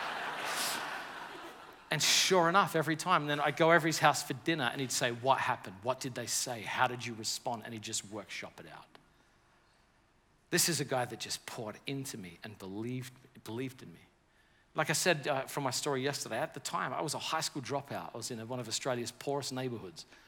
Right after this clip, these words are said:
Elizabeth South, working in a meat factory. None of you would have ever said, "Oh, John, John Tyson, he's a real winner with potential." But he just sensed something, and he was in an environment of incredible favor and momentum,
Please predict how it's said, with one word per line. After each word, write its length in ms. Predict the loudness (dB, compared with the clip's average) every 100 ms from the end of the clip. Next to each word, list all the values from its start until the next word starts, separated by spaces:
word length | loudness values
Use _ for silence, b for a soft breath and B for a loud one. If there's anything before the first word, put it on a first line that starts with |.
| B -2
Elizabeth 320 | -2 -2 -4
South, 280 | -4 -4 -4
working 320 | -6 -4 -6
in 80 | -6
a 40 |
meat 280 | -6 -6 -6
factory. 520 | -8 -10 -12 -16 -16 -18 B B B B B -4
None 380 | 4 8 10
of 120 | 10 6
you 140 | 2
would 140 | 2
have 100 | 2
ever 180 | 2 2
said, 260 | -2 -2 6
"Oh, 200 | 10 10
John, 420 | 10 10 10 8 6
John 220 | 6 8
Tyson, 440 | 10 10 8 0 -8 B B B B B
he's 260 | 2 4 6
a 60 |
real 300 | 2 4 4
winner 340 | 4 0 -2 -2
with 220 | -6 -10
potential." 520 | -12 -10 -10 -10 -14 -18 _ b b b b b
But 100 | -6
he 80 | -2
just 240 | 0 0 2
sensed 480 | 4 4 4 2 0
something, 360 | 0 -2 -8
and 80 | -6
he 120 | -4
was 160 | -2 0
in 120 | -2
an 120 | -4
environment 600 | -6 -4 0 2 0 -2
of 80 | -8
incredible 680 | -12 -8 -8 -4 -6 -6 -8
favor 420 | -6 -4 -4 -6
and 100 | -8
momentum, 480 | -8 -8 -8 -10